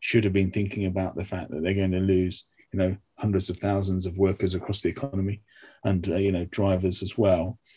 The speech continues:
thinking about how we address that shortfall of labour. We didn't do that, or we didn't do that to any meaningful extent. And that's now meant that we're facing into this situation. So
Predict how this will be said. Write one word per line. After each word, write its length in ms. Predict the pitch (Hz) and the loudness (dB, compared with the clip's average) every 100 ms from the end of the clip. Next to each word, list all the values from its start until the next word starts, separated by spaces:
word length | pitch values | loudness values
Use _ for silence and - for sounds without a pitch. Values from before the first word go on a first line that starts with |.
| _ _ - | _ _ -2
thinking 320 | 107 101 101 | 0 2 0
about 360 | 98 110 104 - | 2 0 0 0
how 320 | 120 110 104 | 0 2 2
we 260 | 104 107 | 4 4
address 300 | 104 110 104 | 4 2 0
that 160 | - 98 | -2 -2
shortfall 480 | - 117 - 107 104 | 0 0 0 0 2
of 100 | 107 | 4
labour. 440 | 117 123 92 73 - _ _ | 6 4 2 -6 -12 _ _
We 60 | 110 | 0
didn't 320 | 117 98 87 | 2 4 2
do 220 | 104 107 | 4 6
that, 300 | 95 76 92 - _ | 6 0 -6 -12 _
or 80 | 95 | 0
we 60 | |
didn't 180 | 101 101 | 0 2
do 140 | 95 98 | 4 4
that 180 | 73 | 2
to 120 | - 95 | 0 0
any 120 | 90 | 2
meaningful 520 | 98 101 90 - 87 | 2 0 -2 -2 -2
extent. 480 | 78 - 87 82 90 _ _ _ _ - | -4 -6 -4 -4 -8 _ _ _ _ -2
And 140 | 98 | 0
that's 240 | 98 - | 0 -2
now 280 | 98 98 95 | 0 2 4
meant 300 | 95 98 87 | 4 2 0
that 100 | 80 | -2
we're 200 | 80 95 | 2 2
facing 440 | 95 101 95 95 98 | 2 0 0 0 0
into 260 | 95 - | 0 -2
this 220 | 95 98 | -2 -2
situation. 720 | - - 101 98 117 - - - _ - - | -2 0 2 2 2 -2 -4 -8 _ -20 -6
So 320 | - 107 | 4 4